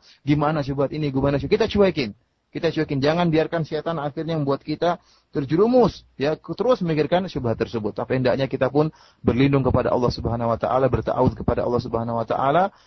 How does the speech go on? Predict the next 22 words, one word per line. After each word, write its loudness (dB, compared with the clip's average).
dari 0
kejahatan 0
syubhat -2
tadi. -6
Jadi 0
jangan -4
biarkan -2
diri, -6
diri -4
kita -4
terus 2
mikirin -6
syubhat -6
tadi. -12
Kita 0
cuekin 0
dan -2
kita -2
sibukkan 0
dengan -4
ilmu -4
yang 0